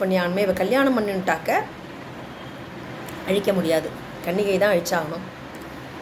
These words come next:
அதனால நாரதர் தான் எல்லாத்துக்குமே, நாரதரோட கலகம் நன்மையில முடியுங்கிற மாதிரி நாரதர் என்ன பண்றாருங்கிறார்.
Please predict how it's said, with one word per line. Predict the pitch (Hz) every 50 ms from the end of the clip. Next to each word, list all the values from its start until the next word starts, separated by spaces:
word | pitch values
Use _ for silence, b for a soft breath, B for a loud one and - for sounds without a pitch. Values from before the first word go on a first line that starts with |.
| - - -
அதனால | 180 190 190 185 196 226
நாரதர் | 226 220 202 214 240 254 254 247 233 220
தான் | 254 254 247 214
எல்லாத்துக்குமே, | 208 196 196 208 - 202 208 196
நாரதரோட | 180 170 175 180 185 190 185 180 180
கலகம் | 175 175 175 170 190 190
நன்மையில | 180 175 185 185 185 185
முடியுங்கிற | 170 165 160 170 175 185 175 175 170
மாதிரி | 165 160 170 190 254 302 - - - B B B B B - -
நாரதர் | 180 190 208 240 269 254 233 214
என்ன | 190 175 190 190
பண்றாருங்கிறார். | 190 180 160 175 170 175 170 160 170 165 175 208